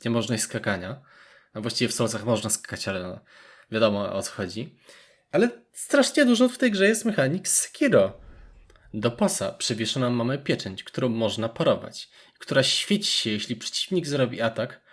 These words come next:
którego sparować nie da, czyli dokładnie tak jak w Sekiro, no. W dodatku, jeśli parowanie wykonam poprawnie,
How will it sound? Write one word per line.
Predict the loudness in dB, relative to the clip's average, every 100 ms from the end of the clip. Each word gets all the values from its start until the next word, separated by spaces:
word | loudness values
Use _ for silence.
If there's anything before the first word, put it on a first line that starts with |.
| -20 _
którego | -2 0 -2
sparować | 2 6 6 4 0 -2
nie | -2 -2
da, | -4
czyli | -6 -4 -6 -8 -14
dokładnie | -4 -4 4 6 6 4 -4
tak | -4 -4
jak | -4 -6
w | -14 -6
Sekiro, | -2 -2 0 2 2
no. | -2 -8 -16 _ -20 -20 -20 -20 -20 _ _ _ _ _
W | 0
dodatku, | 2 2 2
jeśli | 4 2 -4
parowanie | 2 4 6 6 4 2
wykonam | 0 -2 -4 -4
poprawnie, | -6 -4 -2 -4 -6 -10